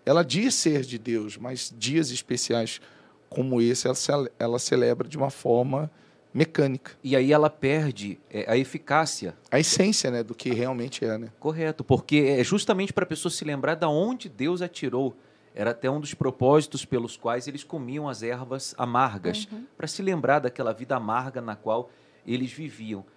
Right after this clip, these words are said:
Speaker 2: E a pessoa, ela não entendendo isso, não aceitando isso pela fé, mas distorcendo isso, pegando o caminho mais fácil, então ela não vai se lembrar de coisa alguma,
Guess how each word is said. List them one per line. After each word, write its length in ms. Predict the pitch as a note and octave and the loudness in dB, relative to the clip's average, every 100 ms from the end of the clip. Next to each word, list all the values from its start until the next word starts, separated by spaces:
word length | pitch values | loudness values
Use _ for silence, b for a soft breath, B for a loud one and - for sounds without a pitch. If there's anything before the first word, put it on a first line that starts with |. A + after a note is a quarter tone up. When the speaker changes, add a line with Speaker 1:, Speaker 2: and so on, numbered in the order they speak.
| b b - | b b -2
Speaker 2:
E 80 | |
a 60 | C3+ | 0
pessoa, 440 | E3 D3 - F#3+ | 2 0 4 4
ela 140 | G3+ F3 | 4 2
não 380 | E3+ A3 G3 A2+ b b - | 2 2 0 -6 b b -4
entendendo 920 | E3+ - D#3+ B2+ G2+ F3 G#3 C#3+ A2+ | -4 2 2 4 4 6 4 2 -6
isso, 340 | C#3 E3+ - | -6 -6 -8
não 100 | C3 | -8
aceitando 760 | E3 - C#3+ - D3+ F3 D#3 B2 | -6 -6 -8 -8 -6 -6 -6 -4
isso 300 | B2 B2 - | -4 -6 -10
pela 340 | - A2+ G2 | -4 -2 -2
fé, 400 | - - C3+ D#3 A#2+ | -6 0 2 2 -2
mas 180 | A#2 | -8
distorcendo 880 | G#2 B2 - C#3 - - D3+ F3+ A#2 | -6 -12 -6 -6 -6 -4 -4 -4 -6
isso, 320 | B2 E3 - - _ | -8 -8 -10 -16 _
pegando 320 | A#2+ G#2+ D#3 | -8 -2 -2
o 40 | D3+ | 0
caminho 360 | C3+ A#2+ B2 | -2 -4 -6
mais 200 | A#2 G#2+ | -8 -8
fácil, 460 | - D3 G3 - - b b b b | -4 -4 -4 -10 -18 b b b b
então 220 | F3+ F3+ B3+ | -14 -2 -2
ela 80 | D#4 | 0
não 80 | |
vai 140 | A#3 G3 | 0 0
se 120 | F#3+ | -2
lembrar 300 | E3 A#2 D3 | -4 0 0
de 80 | D#3+ | 0
coisa 280 | - E3+ F3+ | 0 4 4
alguma, 440 | D3 C3 C#3+ F#2 | 2 -4 -8 -10